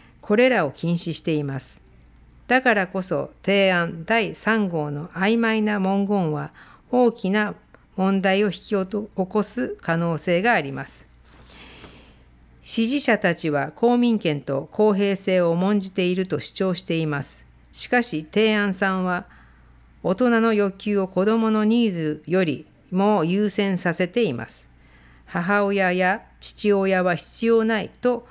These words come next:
する考えは、子供が安定した家庭で両親に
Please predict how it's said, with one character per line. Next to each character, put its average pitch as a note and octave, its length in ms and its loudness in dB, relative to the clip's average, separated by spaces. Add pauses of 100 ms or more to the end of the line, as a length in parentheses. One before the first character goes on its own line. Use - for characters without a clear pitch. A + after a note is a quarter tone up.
(260)
す - 180 -6
る F#3 140 0
考 F3+ 340 0
え E3 160 2
は、 C3 220 -4
子 - 220 -2
供 A3 260 2
が G3+ 180 0
安 A3+ 160 0
定 A#3 220 0
し - 80 -6
た G#3+ 160 -4
家 F#3+ 220 -4
庭 F#3+ 220 0
で F3+ 280 -2 (260)
両 B3+ 240 2
親 F3 300 -2
に D3+ 260 -4